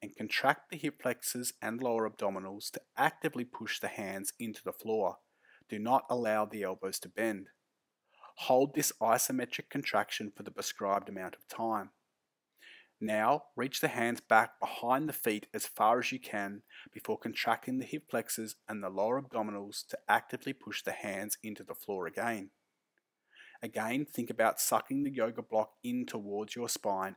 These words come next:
as you hold the isometric contraction for the prescribed time.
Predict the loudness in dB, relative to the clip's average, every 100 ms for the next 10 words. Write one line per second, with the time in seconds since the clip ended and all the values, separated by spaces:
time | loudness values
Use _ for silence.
0 | -2 -2 -2 -6 -4 2 2 0 -4 2
1 | 4 4 -2 -6 -8 -12 -10 -4 -4 -4
2 | -8 -10 -14 -20 -20 -12 -12 -6 -4 -4
3 | -2 -2 -2 -2 0 2 0